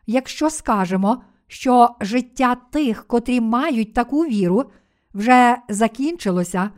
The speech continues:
тому що їхня віра далеко відійшла від благодаті Ісуса Христа, і тому вони не знають правди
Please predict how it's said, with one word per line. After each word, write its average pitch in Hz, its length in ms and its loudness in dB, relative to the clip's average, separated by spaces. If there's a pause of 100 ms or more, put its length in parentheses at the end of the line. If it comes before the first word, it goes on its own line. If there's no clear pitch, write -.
(340)
тому 254 240 0
що 240 520 4
їхня 226 480 -2
віра 262 440 0 (300)
далеко 214 600 0
відійшла 226 640 -4 (360)
від 208 420 -2
благодаті 214 1080 -2 (560)
Ісуса 220 560 -2
Христа, 202 600 -6 (580)
і 262 120 0
тому 262 640 2
вони 247 320 2
не 240 180 0
знають 240 720 -4
правди 214 580 -2